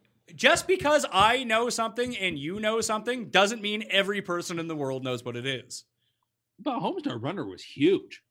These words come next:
Speaker 1: It was an internet cartoon in two thousand and three.
Speaker 2: I
Speaker 1: How, how huge do you think it was?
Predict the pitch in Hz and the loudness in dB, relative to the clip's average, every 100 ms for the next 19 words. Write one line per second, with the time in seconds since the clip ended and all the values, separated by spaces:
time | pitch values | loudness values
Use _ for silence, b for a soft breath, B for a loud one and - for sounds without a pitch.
0 | _ _ _ 220 285 285 254 220 254 302 | _ _ _ 0 2 2 0 -2 0 2
1 | 311 302 302 - 269 262 - 262 254 208 | 6 6 6 2 0 0 0 -4 -2 -4
2 | 190 220 214 220 226 214 214 202 - 180 | -4 -6 0 0 0 -2 -6 -6 -8 -6
3 | 196 - - _ _ _ _ _ _ _ | -6 -6 -12 _ _ _ _ _ _ _
4 | _ _ _ _ _ _ - 285 302 - | _ _ _ _ _ _ 8 10 10 6
5 | 202 269 269 269 285 196 220 208 214 208 | 8 8 8 2 2 0 -2 0 0 0
6 | 185 139 98 - | 2 0 -2 -10